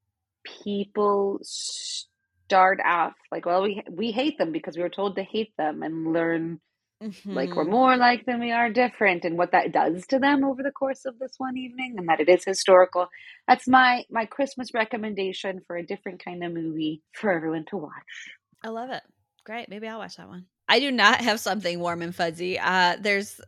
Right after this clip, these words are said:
Speaker 2: a show, a show on, it's on Apple T V called Bad Sisters. Have you heard of it?
Speaker 1: Ooh, no.
Speaker 2: It's an Irish show. It's a thriller. It's got a
Speaker 1: Thriller?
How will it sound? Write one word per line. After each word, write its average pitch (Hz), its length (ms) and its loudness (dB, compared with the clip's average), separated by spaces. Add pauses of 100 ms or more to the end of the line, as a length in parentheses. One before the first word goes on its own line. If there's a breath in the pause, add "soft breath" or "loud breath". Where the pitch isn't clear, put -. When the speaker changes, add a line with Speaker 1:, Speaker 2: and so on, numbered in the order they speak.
Speaker 2:
a 214 160 2
show, 208 960 2 (260)
a 220 80 -4
show 202 220 0
on, 226 420 -2
it's 185 160 -8
on 196 140 2
Apple 185 220 -2
T - 140 -12
V 175 180 -4
called 180 240 -8
Bad 165 200 -4
Sisters. 180 520 -10
Have 175 100 -12
you 170 80 -10
heard 160 140 -10
of 165 80 -12
it? 185 260 -6
Speaker 1:
Ooh, 208 400 8
no. 170 680 2 (520 soft breath)
Speaker 2:
It's 202 680 0
an 208 120 -6
Irish 185 380 -2
show. 170 520 0
It's - 140 -8
a 196 80 -6
thriller. 185 720 -2
It's - 480 -8 (180)
got 180 240 2
a 180 120 -2
Speaker 1:
Thriller? 180 720 6